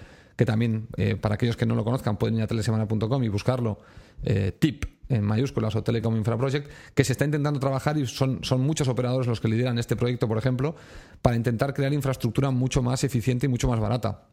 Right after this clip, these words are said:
¿no? Que tenga muchos costos incluso de royalties en, en temas de, de, de, de, de royalties cuando se trata de, de generar este tipo de equipos. Así que efectivamente, el, el, quizá el, la respuesta o lo que hemos visto, el síntoma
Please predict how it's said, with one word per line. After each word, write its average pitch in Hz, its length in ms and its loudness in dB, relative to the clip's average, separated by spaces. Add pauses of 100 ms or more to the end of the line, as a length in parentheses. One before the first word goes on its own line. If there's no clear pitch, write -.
¿no? 127 160 2 (300)
Que 117 80 6
tenga 131 180 2
muchos 135 240 0
costos 139 240 0
incluso 127 320 2
de 127 60 -2
royalties 113 640 -2
en, 98 260 2
en 104 160 0
temas 110 300 0
de, 104 420 0 (380)
de, - 240 -2
de, 87 340 -4
de, 92 220 -4
de 113 120 0
royalties 127 380 0
cuando 117 180 0
se 110 120 0
trata 120 320 0
de, 110 280 0
de 110 120 0
generar 110 320 0
este 110 160 -4
tipo 113 240 0
de 110 80 -2
equipos. 113 360 -2 (720)
Así 147 200 2
que 185 60 2
efectivamente, 139 960 0
el, 117 200 -2
el, 123 380 0 (200)
quizá 156 280 2
el, 170 360 -4 (360)
la 127 280 0
respuesta 165 840 0
o 123 240 0
lo 123 160 0
que 143 80 0
hemos 139 220 0
visto, 151 260 0
el 120 100 0
síntoma 127 640 -2